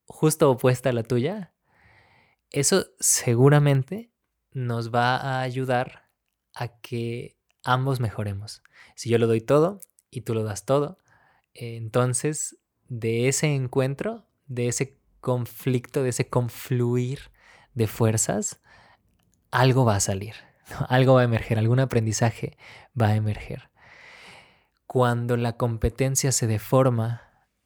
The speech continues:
a la hipercompetitividad y a que el valor del resultado perdón, al valor de la experiencia,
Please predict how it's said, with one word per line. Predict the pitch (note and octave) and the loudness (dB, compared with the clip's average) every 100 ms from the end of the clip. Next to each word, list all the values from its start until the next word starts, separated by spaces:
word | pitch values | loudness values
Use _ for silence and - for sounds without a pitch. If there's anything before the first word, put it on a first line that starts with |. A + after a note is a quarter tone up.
| _ - | _ -10
a | B2 | -6
la | A2+ G#2+ G#2+ G#2+ - _ _ _ _ _ _ _ _ | -4 -4 -6 -8 -12 _ _ _ _ _ _ _ _
hipercompetitividad | C#3 B2+ B2+ B2 C3 A#2 A#2 - - A#2 A#2 B2 | -4 0 2 2 2 0 -2 -4 -4 -2 2 0
y | - | 2
a | B2 - | -4 -2
que | A#2+ | -2
el | A2 | 0
valor | A2+ A#2 C3 - _ _ _ - | 2 4 4 2 _ _ _ -4
del | B2 A#2+ A2+ | 0 0 0
resultado | A2 A2+ - A#2 G#2+ B2 A#2+ A#2 C3 - _ - | 0 0 0 0 2 2 4 2 -4 -10 _ -2
perdón, | B2+ B2 | 2 4
al | A#2 | 4
valor | A2+ B2 | 4 4
de | C#3 | 4
la | C3+ | 0
experiencia, | - B2 B2 A#2+ - - | -2 -2 -2 -2 -6 -8